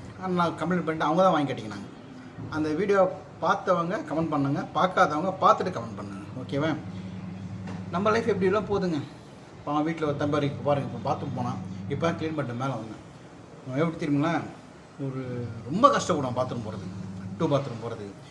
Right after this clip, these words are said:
நவுந்து போயிட்டு படுத்துன்னு ரெண்டு காலையும் தூக்குவான், ரெண்டு காலை தூக்குற ஸ்பைனல் கார்டு ப்ராப்ளம் அவனுக்கு, சாஞ்சுன்னு தூக்குவான்.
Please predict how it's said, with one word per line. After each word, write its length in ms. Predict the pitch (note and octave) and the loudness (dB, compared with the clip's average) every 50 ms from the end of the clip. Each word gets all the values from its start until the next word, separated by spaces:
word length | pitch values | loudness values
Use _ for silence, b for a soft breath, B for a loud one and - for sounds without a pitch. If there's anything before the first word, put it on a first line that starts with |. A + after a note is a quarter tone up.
| B B B B | B B B B
நவுந்து 300 | C3+ C3 D3+ D#3+ D3+ D3+ C3+ | 0 2 2 2 2 0 0
போயிட்டு 420 | C#3 C#3 C3+ C3+ C#3 C3+ C3 B2 - - | 2 0 0 2 0 -2 -4 -4 -6 -4
படுத்துன்னு 540 | C3 C#3 - - - C#3+ C#3+ C3+ C3 A#2+ A2+ | -2 -2 -2 -4 -2 0 0 0 0 -2 -2
ரெண்டு 280 | B2+ D3 D3+ D#3 - | 0 0 0 0 -2
காலையும் 340 | C3 C3+ D#3 E3+ D#3+ C#3 - | 0 0 0 0 0 -2 -4
தூக்குவான், 320 | D#3+ D3 - - C3 B2 | -4 -4 -4 -4 -4 -4
ரெண்டு 200 | A#2 A#2+ C3 C3+ | -2 -4 -4 -4
காலை 200 | C3+ C#3+ D#3 D#3+ | -2 0 -2 -2
தூக்குற 280 | D#3 - D3+ C#3 D3 C#3 | -2 -2 -4 -2 -2 -4
ஸ்பைனல் 340 | C#3 - C3 C3 D3 D3+ D3 | -4 -6 -4 -2 -2 0 0
கார்டு 180 | C#3 B2+ A#2 | -2 -2 -4
ப்ராப்ளம் 360 | - - C3 B2+ B2+ B2+ B2 A#2+ | -4 -4 -6 -4 -4 -4 -4 -4
அவனுக்கு, 340 | A2+ - - G2+ G2 - - - | -6 -6 -6 -8 -8 -10 -10 -6
சாஞ்சுன்னு 580 | A#2+ A#2+ C3 C#3 D3 D#3 D#3+ D#3+ D#3 D#3 D#3 - - C#3 | -4 -2 0 2 2 2 2 0 -2 -4 -6 -6 -6 -8
தூக்குவான். 340 | B2 - B2+ B2+ A#2+ A2 | -8 -6 -6 -4 -4 -6